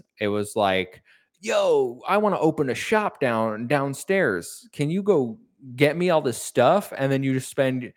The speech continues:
fi-, spend twenty minutes running around this way too big main hub, talking to people.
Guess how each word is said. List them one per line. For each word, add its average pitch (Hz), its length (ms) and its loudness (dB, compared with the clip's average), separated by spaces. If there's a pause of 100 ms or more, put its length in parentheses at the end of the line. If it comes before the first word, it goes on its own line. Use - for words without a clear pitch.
(440)
fi-, - 380 -4 (300)
spend 143 300 -4
twenty 160 300 -4
minutes 147 280 -4
running 127 440 0
around 110 680 0
this 101 180 -2
way 110 340 0
too 131 240 -6
big 113 240 0
main 104 300 -2
hub, 95 500 -4
talking 113 420 0
to 95 60 -6
people. 85 540 -10